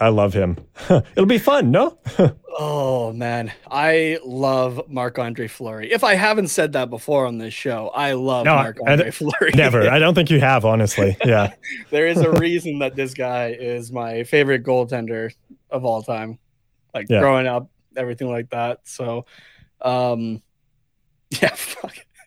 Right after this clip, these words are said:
Speaker 1: Hmm.
Speaker 2: I just, I saw those, I saw those, uh, those clips the next day and whatever, and I was just laughing about it. I'm like, "This
Speaker 1: It's
Speaker 2: is
Speaker 1: good.
Speaker 2: too good.
Speaker 1: Yeah.
Speaker 2: This is too good." <laughs>
Speaker 1: Hmm. So we already gave one to the San Jose Sharks this episode. Uh, we'll give the other one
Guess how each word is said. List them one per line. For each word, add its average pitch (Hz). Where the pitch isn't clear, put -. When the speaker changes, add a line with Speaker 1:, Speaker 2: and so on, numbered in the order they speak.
Speaker 1:
Hmm. 156
Speaker 2:
I 294
just, 202
I 190
saw 185
those, 208
I 220
saw 165
those, 175
uh, 127
those 147
clips 147
the 139
next 123
day 120
and 120
whatever, 113
and 113
I 120
was 131
just 120
laughing 110
about 117
it. 117
I'm 143
like, 135
"This 165
Speaker 1:
It's 190
Speaker 2:
is -
Speaker 1:
good. -
Speaker 2:
too 120
good. 113
Speaker 1:
Yeah. 113
Speaker 2:
This 147
is 139
too 123
good." 110
<laughs> -
Speaker 1:
Hmm. 107
So 151
we 156
already 180
gave 175
one 151
to 131
the 123
San 123
Jose 120
Sharks 101
this 110
episode. 98
Uh, 107
we'll 127
give 143
the 139
other 147
one 113